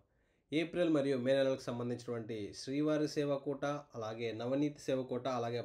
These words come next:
పరకామణి సేవ కోట టికెట్స్‌ని అయితే తిరుమల తిరుపతి దేవస్థానం వారు రిలీజ్ చేశారండి. మరి వాటికి సంబంధించినటువంటి సమాచారం గురించి, అలాగే ఏప్రిల్,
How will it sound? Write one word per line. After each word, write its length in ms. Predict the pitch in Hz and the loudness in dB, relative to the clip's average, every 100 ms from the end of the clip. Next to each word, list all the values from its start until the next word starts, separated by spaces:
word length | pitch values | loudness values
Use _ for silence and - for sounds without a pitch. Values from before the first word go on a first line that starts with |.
| - | -4
పరకామణి 500 | 120 139 147 151 147 139 | -4 0 4 4 4 2
సేవ 100 | 123 123 | -2 -2
కోట 220 | 120 120 | -4 -4
టికెట్స్‌ని 320 | 113 120 117 113 | -4 -6 -4 -6
అయితే 160 | 113 104 - | -4 -6 -6
తిరుమల 240 | 113 110 110 | -6 -6 -8
తిరుపతి 200 | 110 110 | -8 -8
దేవస్థానం 300 | 113 - 110 110 | -8 -6 -6 -6
వారు 100 | 104 | -6
రిలీజ్ 220 | 110 117 113 | -8 -8 -8
చేశారండి. 380 | 113 110 175 247 - - _ 120 | -8 -4 -2 -2 -6 -20 _ -8
మరి 160 | 110 104 | -4 -4
వాటికి 200 | 107 - | -4 -6
సంబంధించినటువంటి 760 | 110 113 117 113 110 110 107 107 101 - | -8 -4 -4 -4 -6 -6 -4 -4 -6 -10
సమాచారం 420 | 107 107 110 110 113 | -8 -6 -6 -6 -6
గురించి, 260 | 120 123 214 294 - _ - _ _ | -6 -4 -4 -4 -8 _ -20 _ _
అలాగే 420 | 156 160 156 147 120 110 107 - _ - | 2 4 4 4 2 0 -8 -16 _ 0
ఏప్రిల్, 500 | 143 160 156 165 160 | 2 2 2 2 2